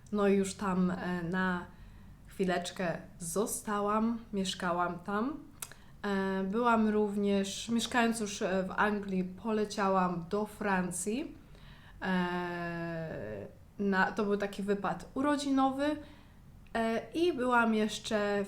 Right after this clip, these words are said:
w, e, Szwecji promem. Jak łatwo jest poruszać się w Dubaju w porównaniu do Gdańska i Londynu? E, ja powiem, że tutaj w Dubaju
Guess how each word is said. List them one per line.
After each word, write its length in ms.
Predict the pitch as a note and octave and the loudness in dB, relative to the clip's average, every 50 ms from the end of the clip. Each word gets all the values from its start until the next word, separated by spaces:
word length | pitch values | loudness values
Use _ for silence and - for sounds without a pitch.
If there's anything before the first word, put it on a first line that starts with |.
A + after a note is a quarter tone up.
| - - | -4 -4
w, 420 | - G3+ G3+ G3 G3 G3 G3 G3 G3 G3 - - - - - | 0 0 2 2 2 2 0 0 -2 -4 -10 -16 -20 -16 -8
e, 180 | - G3+ G3+ G3 | -4 -2 -2 -2
Szwecji 680 | G3 - - A3+ A3+ A3+ A3+ - - A#3 A3 A3 A3+ A3 - - | -2 -2 0 0 0 0 0 0 0 2 2 0 0 -2 -8 -10
promem. 460 | - F#3 D#3+ D3+ E3 D#3 D#3+ E3 F3+ - - - | -6 -6 -4 -4 -4 -6 -6 -8 -10 -12 -8 -2
Jak 240 | A#3+ D4+ C#4+ - - | -2 -2 0 2 2
łatwo 300 | B3 B3+ B3 B3+ - A3+ | 2 2 2 0 2 4
jest 360 | A3 G#3+ G#3 G3+ G#3 - - | 4 4 4 2 0 -4 -4
poruszać 480 | - A3+ A#3+ A#3+ A#3 - G#3+ G3+ G3+ - | -2 0 0 0 2 2 2 2 2 0
się 240 | - G#3+ G3 F#3+ | 0 2 2 2
w 120 | F#3 F3+ F#3 | 2 0 -2
Dubaju 520 | F#3 C4 D4+ D4 A#3 G#3 G#3 G#3 A3 A3 | 0 0 2 4 4 4 4 4 4 2
w 100 | G#3+ - | 2 -2
porównaniu 640 | - - B3+ C4+ C4+ A#3 G#3 A3+ G#3 G#3 G#3 G#3+ G#3 | -4 -2 0 0 0 2 2 2 2 2 2 2 2
do 180 | F#3+ G3 G3+ F#3+ | 2 0 -2 -2
Gdańska 760 | F#3+ F#3+ - E3+ F3 F3 F#3 F#3 - - - G#3 F#3+ - - - | -2 -6 -8 -6 -4 -4 -2 -2 -4 -4 -4 -2 -2 -2 -2 -4
i 200 | F3+ F3+ F3 E3+ - - - - - - - - - | -8 -8 -8 -8 -12 -16 -18 -18 -20 -20 -20 -12 -6
Londynu? 760 | F#3+ F#3 F3 E3+ F3+ G3 G3+ G3 F3+ F3+ E3+ E3+ D#3 D3 - - - - - - - - - - - - - - - - - - - - - - | -4 -4 -2 0 2 4 4 4 2 2 -2 -2 -4 -6 -10 -12 -14 -16 -20 -20 -20 -20 -20 -20 -20 -20 -20 -20 -20 -20 -20 -20 -20 -20 -10 -6
E, 400 | F#3 F#3+ F#3+ F#3 F3+ F3+ F3 F#3+ | -4 -2 0 0 -2 -2 0 0
ja 100 | G3+ G#3 | -2 0
powiem, 340 | - B3 A#3 A3+ A3 G#3+ G#3 | 0 0 0 2 4 4 2
że 500 | G3 G3+ G#3 G3+ G3 G3 F#3+ F#3+ F#3+ F#3+ - | 2 0 0 0 2 2 0 0 -2 -4 -4
tutaj 260 | - A3 G#3+ A3 G3+ | -6 -4 -2 0 0
w 40 | F#3+ | 0
Dubaju 440 | G3 G3+ F#3+ G3+ G3 G3 F#3+ F#3 F3+ | 0 -2 0 2 2 2 2 2 0